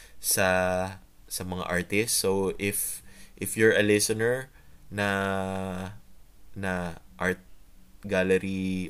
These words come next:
owner or, or, uh, director or manager, um, just get in touch with me. Tapos, ano, we'll, we'll set it up. Mag-schedule tayo ng, ano,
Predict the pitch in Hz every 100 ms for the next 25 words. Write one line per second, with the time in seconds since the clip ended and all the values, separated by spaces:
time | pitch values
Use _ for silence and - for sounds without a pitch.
0 | - 95 123 151 104 92 92 87 - 90
1 | 90 87 - 87 85 90 104 117 143 95
2 | 90 87 92 101 131 151 - - - -
3 | - 113 139 151 151 151 160 - - -
4 | - - - - - - - - - 117
5 | - - 82 90 107 101 110 - 143 90
6 | 87 92 92 120 - - 123 123 80 -
7 | - 110 - 113 107 120 - 110 80 -
8 | - - - 98 101 95 - 98 98 92
9 | 90 87 82 71 64